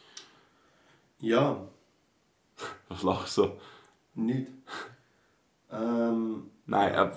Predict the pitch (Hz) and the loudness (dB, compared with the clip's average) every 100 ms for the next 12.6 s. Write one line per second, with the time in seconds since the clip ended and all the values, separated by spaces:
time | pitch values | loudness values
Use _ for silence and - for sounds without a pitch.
0 | - 110 139 139 143 135 120 - 139 147 | -2 6 10 10 12 10 10 6 8 8
1 | 135 127 123 101 104 - 98 98 80 92 | 10 8 10 10 10 8 4 4 4 2
2 | 90 52 - 92 92 - - - - - | 2 -2 -4 -8 -12 -20 -20 -20 -20 -20
3 | - - _ - - 110 110 98 - - | -20 -20 _ -20 6 10 10 6 0 -4
4 | - - - _ _ _ - 110 123 120 | -8 -10 -20 _ _ _ 2 6 6 6
5 | 135 131 - 123 117 113 113 - - 98 | 2 0 -4 -4 -2 -2 -6 -8 -8 -8
6 | 107 95 - - 78 - - 107 104 67 | -8 -12 -14 -16 -16 -10 2 2 4 2
7 | 98 - - - - 104 - 65 85 - | 0 -2 -10 -16 -6 -4 -2 -2 -2 -4
8 | 95 92 90 - 127 131 135 127 - 110 | -6 -4 -6 2 6 8 10 8 8 4
9 | 113 - - 113 117 117 107 98 101 95 | 0 0 4 8 8 8 8 8 6 4
10 | 98 98 90 95 98 95 95 95 95 - | 0 -4 -2 2 4 4 -2 -2 -6 -8
11 | - - 98 110 123 117 - - - - | -8 -2 4 6 6 2 -4 -6 -8 -8
12 | - 135 135 139 120 110 | 4 6 6 4 4 4